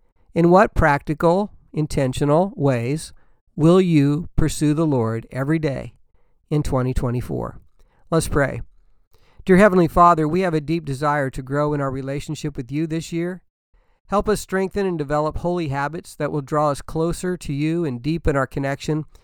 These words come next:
with your living presence. Help us to prioritize time spent in your word, that we may be transformed by the renewing of our minds.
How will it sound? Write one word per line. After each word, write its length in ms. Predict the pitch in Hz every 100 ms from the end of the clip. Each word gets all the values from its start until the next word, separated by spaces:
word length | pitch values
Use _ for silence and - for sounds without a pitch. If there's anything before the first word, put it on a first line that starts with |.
| _ -
with 160 | 135
your 160 | 156 170
living 320 | 156 151 160
presence. 560 | 151 120 107 107 - - _ _ _ _ _ _
Help 180 | 196 208
us 120 | 220
to 100 | 202
prioritize 960 | - 180 170 185 180 180 160 147 135 -
time 300 | - 180 180
spent 320 | 175 - 175 170
in 80 |
your 120 | 156 135
word, 480 | 139 160 117 107 - _ _ _ _ -
that 120 | 156
we 120 | 185
may 140 | 185
be 100 | 180
transformed 720 | 165 - 180 170 - 185 180 135
by 140 | 131
the 100 | 135
renewing 400 | 131 143 160 160
of 80 | 139
our 120 | 127
minds. 600 | 127 143 135 107 - -